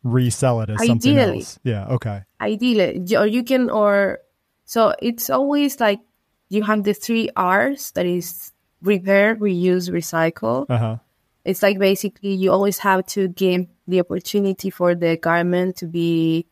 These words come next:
Speaker 2: used without having to transform it,
Speaker 1: Yeah.
Speaker 2: then reusing it or repurposing it, and at the end, recycling it.
Speaker 1: Yeah.
Speaker 2: So it would be ideal that the brands could offer all of these solutions.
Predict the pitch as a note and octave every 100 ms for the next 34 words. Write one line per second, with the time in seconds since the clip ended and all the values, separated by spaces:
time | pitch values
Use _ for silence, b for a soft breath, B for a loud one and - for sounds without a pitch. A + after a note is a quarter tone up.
0 | _ _ _ F3 F#3+ F#3+ G3+ - G3 F3+
1 | D#3+ E3 E3 - - F3+ E3+ E3 F3 -
2 | D3 C#3+ - F3 F#3+ A3 C#4 C#4 b -
3 | A#2 A2+ F#3+ F3+ F3 E3+ E3 - F3+ F3
4 | G3 G3 G3+ F#3+ F#3 - - E3+ E3 E3
5 | D#3+ E3 F3 F3+ F3+ F#3+ - G3+ A3 A3
6 | A#3+ - F#3 - F3 F3 E3+ F#3+ G#3 G#3
7 | - E3 - - A2 G2+ - A2+ G#2+ -
8 | _ - G3+ G3 - C4 C#4+ C#4 C#4 A3+
9 | A3 B3 A#3 A3 G3 F#3 F3+ F#3+ F#3+ -
10 | A3+ - G#3+ A3+ G3 F3 - F#3 G3+ F#3
11 | F3 D#3 - E3+ F3+ F3+ - - -